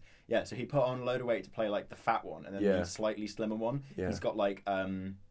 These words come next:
Speaker 1: one of those, like, constrict-,
Speaker 2: Compression
Speaker 1: compression shirts.
Speaker 2: s-, suits.
Speaker 1: Yeah.
Speaker 2: Shit. Talking about losing weight,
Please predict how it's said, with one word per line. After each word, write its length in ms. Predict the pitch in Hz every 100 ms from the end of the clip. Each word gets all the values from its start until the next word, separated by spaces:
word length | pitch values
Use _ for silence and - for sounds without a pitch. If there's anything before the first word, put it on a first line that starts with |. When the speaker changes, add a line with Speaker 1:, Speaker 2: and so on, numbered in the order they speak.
| _
Speaker 1:
one 100 | 107
of 60 | 104
those, 140 | 95
like, 240 | 92 92 - - _ _ -
constrict-, 480 | - 98 107 - -
Speaker 2:
Compression 600 | 101 90 104 95 - 92
Speaker 1:
compression 380 | 87 117 -
shirts. 420 | 98 87 82 - - - - - -
Speaker 2:
s-, 60 | -
suits. 500 | - - - - -
Speaker 1:
Yeah. 200 | 82 67 -
Speaker 2:
Shit. 440 | - - 90 87 - - - - - - - - - - -
Talking 260 | 139 127
about 280 | 117 101 92 - - - - - -
losing 440 | 107 107 95 95
weight, 240 | 95 101